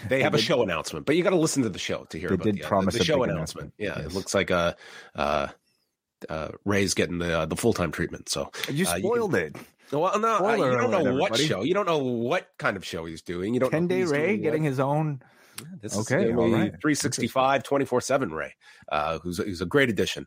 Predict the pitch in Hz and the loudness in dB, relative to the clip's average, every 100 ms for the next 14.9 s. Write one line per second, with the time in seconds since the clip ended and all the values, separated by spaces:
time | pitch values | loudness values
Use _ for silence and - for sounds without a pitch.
0 | _ 85 82 85 80 - 78 - 82 82 | _ -4 -4 -8 -8 -6 -6 -6 -6 -4
1 | 82 80 - 120 123 110 107 117 - - | -4 -6 -2 0 2 4 4 2 -4 -20
2 | - - 92 92 95 90 - - _ _ | -20 -4 -2 0 0 -4 -8 -16 _ _
3 | - 87 92 101 107 95 98 92 90 92 | -10 -6 0 0 0 -2 -2 -2 -2 -2
4 | 92 - - - 139 139 120 156 113 - | -2 -8 -20 -4 0 2 2 2 0 0
5 | 98 90 98 95 104 107 107 - _ _ | -2 0 -2 -2 0 0 0 -6 _ _
6 | - 104 95 185 175 101 95 131 - 139 | -2 0 0 2 2 0 0 0 2 2
7 | 110 110 120 104 113 - 76 73 90 90 | 2 2 2 2 0 0 -4 -6 -8 -6
8 | 90 85 - 123 165 87 85 _ _ 95 | -6 -6 -2 0 0 -2 -8 _ _ -4
9 | 95 104 101 120 151 190 196 - 120 98 | -2 -4 -2 0 0 0 0 0 0 -2
10 | - 165 156 131 131 - 127 120 - 87 | 0 0 2 4 4 4 2 0 -2 -6
11 | 85 78 139 127 120 - _ _ - 127 | -6 -2 2 2 0 -8 _ _ -4 -2
12 | 127 113 107 104 _ 98 101 107 117 101 | 2 4 2 0 _ -4 2 2 2 -2
13 | - 107 107 107 87 101 113 - 82 76 | -2 2 2 0 -2 0 0 -2 -8 -6
14 | 92 - 98 - 90 90 107 117 131 | -6 -4 -6 -6 -10 -2 0 2 0